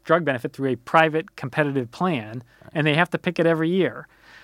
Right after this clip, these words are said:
Speaker 1: So this idea of premium support is basically to expand on that idea and make it apply to the rest of the program too. By the way, one-third of the beneficiaries already pick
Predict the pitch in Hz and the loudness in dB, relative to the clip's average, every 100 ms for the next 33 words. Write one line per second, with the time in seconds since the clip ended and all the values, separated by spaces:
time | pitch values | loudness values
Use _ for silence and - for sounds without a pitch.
0 | - - 160 247 - 165 165 160 180 214 | -10 -2 2 2 0 0 2 2 2 4
1 | 185 180 147 - 196 175 151 - 202 147 | 4 4 -2 -2 2 2 0 0 0 0
2 | 208 214 165 - 147 - - - 196 220 | 0 -2 -6 -10 -12 -12 -8 -2 0 2
3 | 165 135 139 135 135 123 156 151 143 147 | 2 0 0 0 0 -2 0 0 0 -4
4 | 151 196 185 - 156 151 143 135 143 180 | -2 0 -2 0 0 2 0 0 0 0
5 | 151 143 151 135 131 - 202 156 139 208 | -4 -6 -4 -4 -6 -2 -2 2 4 4
6 | 180 151 190 196 160 165 - _ _ - | 4 2 4 4 4 0 -6 _ _ 0
7 | 180 196 196 175 156 160 160 196 - 165 | 0 2 0 2 0 0 0 0 2 0
8 | - 165 180 175 - - 277 - - | 2 2 4 2 0 2 2 0 -12